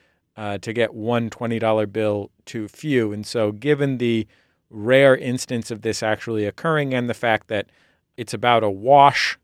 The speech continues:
uh, one way or the other, it's not worth the time. And I also added to it that as a man who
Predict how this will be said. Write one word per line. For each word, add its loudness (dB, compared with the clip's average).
uh, -12
one 0
way 4
or 0
the 0
other, 4
it's -18
not 2
worth -4
the -14
time. -12
And 0
I 4
also 8
added 2
to 4
it 2
that 0
as 4
a 0
man 2
who 0